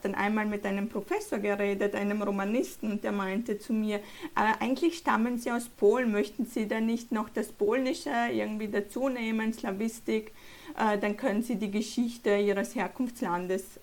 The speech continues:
ähm, sozusagen genauer kennenlernen.“ Und dann habe ich es tatsächlich gemacht und dann fand ich's mit den Jahren fast, äh, spannender als Germanistik und dann habe ich's eben, äh, verbunden. Und ich glaub, das kam in meiner komparatistischen,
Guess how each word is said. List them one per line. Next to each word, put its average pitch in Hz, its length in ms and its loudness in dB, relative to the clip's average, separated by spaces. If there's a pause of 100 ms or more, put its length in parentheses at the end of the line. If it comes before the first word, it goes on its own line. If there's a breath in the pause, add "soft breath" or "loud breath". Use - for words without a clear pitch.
ähm, 180 300 -2 (600)
sozusagen 190 500 -2
genauer 185 380 0
kennenlernen.“ 196 760 -2
Und 220 160 0
dann 214 180 2
habe 208 160 2
ich 226 100 -4
es 220 140 -6
tatsächlich 220 540 -2
gemacht 208 480 0
und 220 160 0
dann 214 200 -2 (380 loud breath)
fand 208 260 4
ich's 226 200 -2
mit 220 240 0
den 220 180 2
Jahren 190 440 2
fast, 214 420 -2 (220)
äh, 190 200 -2
spannender 269 840 2
als 247 180 -4
Germanistik 226 760 0
und 262 140 -2
dann 277 160 2
habe 247 120 0
ich's - 120 -6
eben, 233 320 0 (380 loud breath)
äh, 240 320 0 (240)
verbunden. 240 800 2
Und 226 300 -2
ich 233 120 -6
glaub, 226 320 0
das 240 200 2
kam 233 520 0
in 226 180 0
meiner 220 260 0
komparatistischen, 233 1400 -2